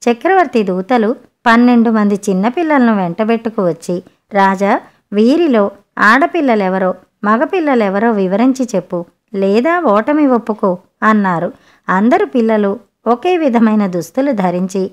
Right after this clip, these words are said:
మగపిల్లలైనది, ఆడపిల్లలైనది తెలియరాకుండా ఉన్నారు. రాజు వణికిపోయాడు. ఆయన తన కూతుర్ని అడిగితే, ఆమె తనకు తెలియదని చెప్పి, ఆడపిల్లలను ఎలా గుర్తించాలో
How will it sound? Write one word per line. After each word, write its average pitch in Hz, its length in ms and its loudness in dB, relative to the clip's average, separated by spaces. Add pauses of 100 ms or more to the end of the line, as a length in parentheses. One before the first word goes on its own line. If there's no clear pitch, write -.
(320)
మగపిల్లలైనది, 214 1040 0 (400)
ఆడపిల్లలైనది 240 1000 2
తెలియరాకుండా 226 920 2
ఉన్నారు. 190 460 0 (340)
రాజు 226 300 2
వణికిపోయాడు. 208 920 0 (280)
ఆయన 254 320 4
తన 240 220 0
కూతుర్ని 254 520 0
అడిగితే, 220 600 0 (240)
ఆమె 311 260 4
తనకు 254 300 0
తెలియదని 220 680 0
చెప్పి, 233 360 -4 (240)
ఆడపిల్లలను 294 680 2
ఎలా 202 300 0
గుర్తించాలో 226 840 0